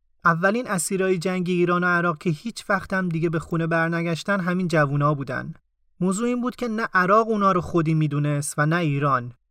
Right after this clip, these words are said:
اصلاً جزو اسرا و مفقودین دو طرف حساب نمی‌شدن. دایی صادق من، داییای بابام، پسرعموهاشون و هر جوون ایرانی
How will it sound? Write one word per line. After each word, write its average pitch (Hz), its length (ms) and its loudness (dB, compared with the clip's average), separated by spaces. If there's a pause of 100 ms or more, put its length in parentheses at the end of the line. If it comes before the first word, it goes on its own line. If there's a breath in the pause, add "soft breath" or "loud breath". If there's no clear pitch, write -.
(100)
اصلاً 214 300 0
جزو 202 420 -2
اسرا 175 420 2
و 180 60 0
مفقودین 170 600 0
دو 170 120 0
طرف 160 340 0
حساب 165 320 0
نمی‌شدن. 135 640 -2 (600)
دایی 165 200 4
صادق 165 400 2
من، 180 520 2 (500)
داییای 160 400 4
بابام، 151 680 2
پسرعموهاشون 151 1200 0 (440 soft breath)
و 185 60 0
هر 262 220 -2
جوون 226 400 -2
ایرانی 208 520 -2